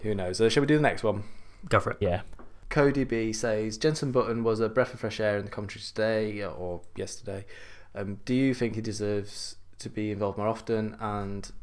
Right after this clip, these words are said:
Speaker 1: was today the worst the commentary has been in a while?"
Speaker 2: Um, yes,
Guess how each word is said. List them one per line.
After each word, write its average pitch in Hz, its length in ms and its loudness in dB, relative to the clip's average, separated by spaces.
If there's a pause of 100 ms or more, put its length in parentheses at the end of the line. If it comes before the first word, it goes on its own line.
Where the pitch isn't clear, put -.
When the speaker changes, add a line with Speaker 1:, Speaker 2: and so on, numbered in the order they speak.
Speaker 1:
was 113 200 -2
today 107 280 -2
the 101 100 -4
worst 107 680 -4 (180)
the 113 80 -8
commentary 110 360 -6
has 101 80 -6
been 104 400 -6
in 107 120 -8
a 104 60 -4
while?" 104 440 -8 (1000)
Speaker 2:
Um, 120 540 2
yes, 120 540 2